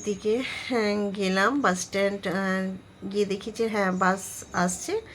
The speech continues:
পরপর। বাস স্ট-, স্টপেজগুলো কোথায় দেবে সেটা দেখে আমাদের এই বাসে উঠতে হবে, এই জন্য একটু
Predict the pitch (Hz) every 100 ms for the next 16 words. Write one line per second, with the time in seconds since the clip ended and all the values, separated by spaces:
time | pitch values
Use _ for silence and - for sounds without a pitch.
0 | - - - 185 185 226 262 - 220 -
1 | - - - - 240 226 220 214 - -
2 | - - - - 247 233 339 - 349 359
3 | 294 285 302 311 311 302 233 247 214 190
4 | 262 247 214 196 202 185 170 220 190 180
5 | 190 196 196 302 - - - - - 202
6 | 214 226 208 190 208